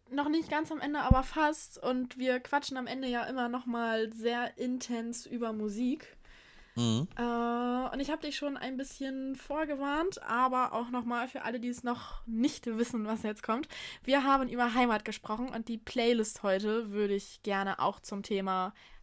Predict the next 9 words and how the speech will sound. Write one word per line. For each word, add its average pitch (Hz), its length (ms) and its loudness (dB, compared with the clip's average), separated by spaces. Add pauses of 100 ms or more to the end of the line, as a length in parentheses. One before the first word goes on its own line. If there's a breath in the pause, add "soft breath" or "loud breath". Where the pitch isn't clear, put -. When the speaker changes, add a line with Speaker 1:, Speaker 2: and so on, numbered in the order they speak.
Speaker 1:
Heimat 214 380 2
füllen. 208 460 -2 (400 loud breath)
Dann 220 140 2
hab 269 80 6
ich 269 140 -2
überlegt, 254 520 0
okay, 240 340 0 (280)
wie 240 380 2
genau 247 560 2